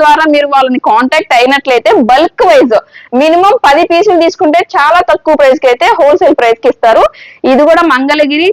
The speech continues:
చెక్స్ ప్యాటర్న్. చెక్స్ లో ఏంటంటే మనం ఫస్ట్ నుంచి మీరు కరెక్ట్ గా వీడియో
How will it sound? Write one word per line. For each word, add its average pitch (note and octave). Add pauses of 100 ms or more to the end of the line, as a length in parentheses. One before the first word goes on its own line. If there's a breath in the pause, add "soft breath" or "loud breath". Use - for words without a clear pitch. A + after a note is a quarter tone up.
చెక్స్ -
ప్యాటర్న్. B3+ (680)
చెక్స్ -
లో G#4
ఏంటంటే E4+ (300)
మనం C#4+
ఫస్ట్ - (120)
నుంచి F#4
మీరు D#4 (100)
కరెక్ట్ C4+
గా F4 (100)
వీడియో D4